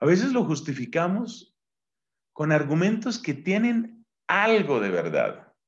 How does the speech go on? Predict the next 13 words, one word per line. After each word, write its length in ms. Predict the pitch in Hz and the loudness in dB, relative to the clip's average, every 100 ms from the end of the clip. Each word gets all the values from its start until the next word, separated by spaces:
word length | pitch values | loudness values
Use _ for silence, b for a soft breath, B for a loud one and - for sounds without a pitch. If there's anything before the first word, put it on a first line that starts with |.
| _ _ _ _ _ _ _ _ _ _ - - - | _ _ _ _ _ _ _ _ _ _ -20 -10 -2
Algo 460 | 180 208 196 165 | 0 2 2 0
de 80 | 131 | 0
verdad. 560 | 95 82 80 69 - _ _ _ _ _ _ _ _ _ _ _ _ _ _ _ _ _ _ | -2 -6 -8 -8 -12 _ _ _ _ _ _ _ _ _ _ _ _ _ _ _ _ _ _
Por 140 | 156 | 2
ejemplo, 680 | 185 226 208 147 151 160 - - _ _ _ _ _ - | 4 4 4 0 -4 -6 -12 -20 _ _ _ _ _ -6
decimos, 420 | 135 135 180 165 | -4 0 2 2
"No, 100 | 156 | 0
es 100 | 135 | -2
que 100 | - | -4
toca 320 | 156 160 165 | -2 0 0
cuidar 300 | 160 113 113 | 0 -2 -2
la 100 | 135 | -4
salud. 580 | 135 131 175 180 - - | -4 -4 -2 -4 -8 -14